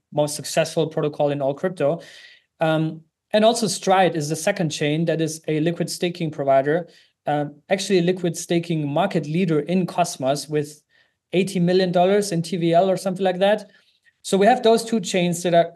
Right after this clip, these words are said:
right now, as of today, being secured by Atom. And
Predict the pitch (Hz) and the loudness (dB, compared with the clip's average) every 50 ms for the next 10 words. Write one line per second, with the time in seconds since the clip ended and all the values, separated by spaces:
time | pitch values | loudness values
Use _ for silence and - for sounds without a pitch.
0 | - - 165 156 175 196 226 220 190 175 165 160 151 151 156 160 202 190 - - | -14 -8 -2 2 4 6 6 6 4 4 4 4 4 2 2 0 -2 -6 -6 -4
1 | 180 165 170 160 160 156 156 156 185 185 190 190 190 190 165 147 - - - 190 | -2 0 0 2 0 0 -2 -2 -2 0 0 0 0 -2 -4 -8 -8 -8 -4 0
2 | 185 180 180 170 175 160 151 147 139 160 170 - 233 240 262 285 285 - - _ | 2 2 2 2 2 2 2 4 4 2 2 2 0 0 0 -2 -6 -10 -14 _
3 | - - _ _ _ _ _ _ - 165 175 180 180 175 | -20 -20 _ _ _ _ _ _ 0 2 2 2 2 0